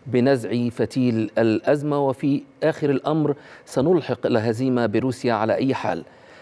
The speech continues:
قال أيضًا إنه تم تدمير أكثر من ثمانين مجمع سكاني سيتم غمره بالمياه خلال عدة أيام، وهناك أماكن ربما سينتهي بها الأمر بالغمر التام. وقال إن على روسيا أن، آه، تدفع، آه،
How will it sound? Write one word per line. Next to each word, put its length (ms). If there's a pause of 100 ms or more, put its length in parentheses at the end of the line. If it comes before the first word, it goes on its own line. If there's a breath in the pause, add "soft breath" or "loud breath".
(340 loud breath)
قال 260
أيضًا 280
إنه 500
تم 220
تدمير 440
أكثر 420
من 160
ثمانين 400
مجمع 460
سكاني 460
سيتم 400
غمره 300
بالمياه 500 (280 loud breath)
خلال 280
عدة 320
أيام، 300
وهناك 320
أماكن 560
ربما 340
سينتهي 540
بها 160
الأمر 400 (320 loud breath)
بالغمر 840
التام. 440 (280 loud breath)
وقال 320
إن 260
على 320
روسيا 440 (380 loud breath)
أن، 240 (420 loud breath)
آه، 260 (160)
تدفع، 720 (100)
آه، 220